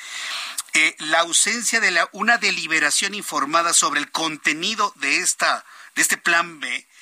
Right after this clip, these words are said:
la carencia de un diagnóstico objetivo sobre las fortalezas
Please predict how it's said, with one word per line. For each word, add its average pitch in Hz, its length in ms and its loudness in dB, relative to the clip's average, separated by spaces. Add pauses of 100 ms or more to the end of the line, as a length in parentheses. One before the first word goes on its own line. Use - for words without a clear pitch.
(160)
la 160 280 0
carencia 190 520 0
de 185 100 -6
un 196 100 -8
diagnóstico 170 580 -2
objetivo 151 460 -4
sobre 143 240 0
las 120 120 -2
fortalezas 131 760 0